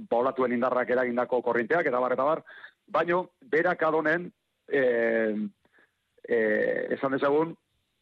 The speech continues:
erdiko kale horietatik normalen, ba, gexio tiratzeu, be-, berak esan nahi du, kanporaka, ez da, aurreneko luze horretan. Bueno, gaur, bajamarra, marea behera, punta,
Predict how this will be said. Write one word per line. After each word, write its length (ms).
erdiko 340
kale 220
horietatik 460
normalen, 440
ba, 120
gexio 360
tiratzeu, 480
be-, 200
berak 280
esan 160
nahi 100
du, 100
kanporaka, 520
ez 100
da, 100
aurreneko 320
luze 240
horretan. 400
Bueno, 320
gaur, 320
bajamarra, 560
marea 320
behera, 400
punta, 340